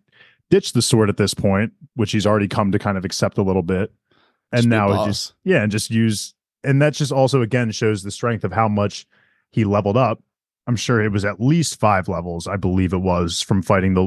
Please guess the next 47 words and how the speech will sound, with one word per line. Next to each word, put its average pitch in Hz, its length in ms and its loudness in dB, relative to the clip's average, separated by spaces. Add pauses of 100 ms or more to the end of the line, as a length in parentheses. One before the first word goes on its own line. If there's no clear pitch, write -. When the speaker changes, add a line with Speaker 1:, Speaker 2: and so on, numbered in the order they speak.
(160)
Speaker 1:
the 104 80 4
Speaker 2:
Yeah. 95 60 0
Oh - 20 -2
Speaker 1:
wolves 90 340 0
Speaker 2:
my 98 60 -2
Speaker 1:
and 98 80 0
Speaker 2:
God, 95 40 -2
a - 20 0
Speaker 1:
everything. 90 240 -2
Speaker 2:
lot. 95 320 -2 (220)
He - 40 -12 (340)
was 143 60 -6
getting 120 140 0
a 104 40 0
lot 120 140 2
of 110 60 0
those 101 140 -4
notifications. - 640 -8 (260)
Speaker 1:
Yeah, 147 200 4
so 127 160 2
I 123 40 4
mean, 123 420 2
again, 113 380 2
at 101 140 -2
some 117 240 0
point, 117 260 0
he, 107 240 -2 (220)
this, - 420 -4 (840)
I 113 120 -6
forget 135 300 2
what 101 360 -2
rank 101 500 -2 (500)
this, 98 340 -4
the 98 100 0
sword 104 400 2
was. 117 220 2
It 101 40 4
might 92 240 2
have 92 80 -2
been, 95 120 2
like, 87 140 -2
a 87 60 -2
D 98 300 -2
rank 101 280 0
sword, 117 480 -4
but 92 240 -4 (100)
Speaker 2:
Think, - 140 -12